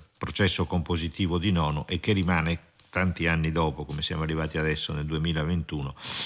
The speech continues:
un momento molto alto della riflessione di un musicista del Novecento sull'eredità umana, morale della, eh, resistenza. Eh, il resto della trasmissione sarà dedicato ad alcuni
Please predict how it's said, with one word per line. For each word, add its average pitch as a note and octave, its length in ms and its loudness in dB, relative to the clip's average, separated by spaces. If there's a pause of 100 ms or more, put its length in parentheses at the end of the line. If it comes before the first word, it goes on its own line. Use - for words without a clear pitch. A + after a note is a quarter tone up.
(200)
un G#2+ 80 2
momento F#2+ 460 6
molto G2+ 440 6
alto E2+ 340 2
della D2+ 200 -2
riflessione D#2+ 580 0
di D#2 60 -2
un D#2 100 0
musicista D#2 560 -2
del D2 140 -2
Novecento D2+ 680 -2
sull'eredità D2+ 960 -2 (480)
umana, E2 640 0 (460)
morale D2+ 600 0
della, C#2 440 -2 (100)
eh, D#2 400 -4
resistenza. F2 1000 0 (600)
Eh, F#2 840 6 (500)
il C3+ 160 4
resto C#3+ 420 4
della F2 220 4
trasmissione E2+ 680 2
sarà F#2+ 280 4
dedicato E2 960 0
ad G#2 260 2
alcuni G#2 760 2